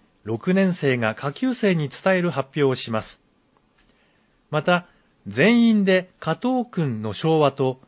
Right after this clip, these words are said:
聖徳歌の斉唱を行い、藤坂小学校の児童であることに誇りを持ち、愛好心を育んでいます。三枚の写真が掲載されています。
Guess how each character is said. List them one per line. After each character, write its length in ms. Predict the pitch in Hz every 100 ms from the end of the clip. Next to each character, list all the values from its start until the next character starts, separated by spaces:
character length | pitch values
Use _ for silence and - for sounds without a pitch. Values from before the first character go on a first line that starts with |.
| _ _ _
聖 320 | - 208 254
徳 260 | 254 247 -
歌 260 | - 104 92 -
の 160 | 190
斉 280 | 214 190 190
唱 300 | 180 180 160
を 60 | 135
行 140 | 135 123
い、 120 | 95 - _ _ _ _ _ _ _
藤 240 | - 160
坂 220 | 214 208 190
小 240 | 202 180
学 240 | 175 175
校 200 | - 139
の 140 | 120 107
児 160 | 151
童 220 | 214 185 160
で 100 | 147
あ 140 | 165
る 100 | 190
こ 140 | 151
と 100 | 139
に 140 | 139 123
誇 340 | 127 160 196
り 80 | 190
を 100 | 185
持 120 | 160
ち、 300 | 156 156 151 _ _ _ _ _ -
愛 260 | 113 190
好 220 | 190 233
心 280 | 214 190 165
を 100 | 147
育 400 | - 127 156 160
ん 80 | 147
で 120 | 117
い 80 | 98
ま 120 | 104
す。 160 | - - _ _ _ _ _ _ _ _ _ _ _ _ _ _ _ _ _ _
三 320 | - 175 190
枚 180 | 175 147
の 80 | 123
写 160 | 135
真 240 | - 165 156
が 140 | 180
掲 220 | 180 127
載 180 | 113 110
さ 100 | 104
れ 80 | 98
て 100 | 98
い 80 | 87
ま 120 | 90
す。 160 | -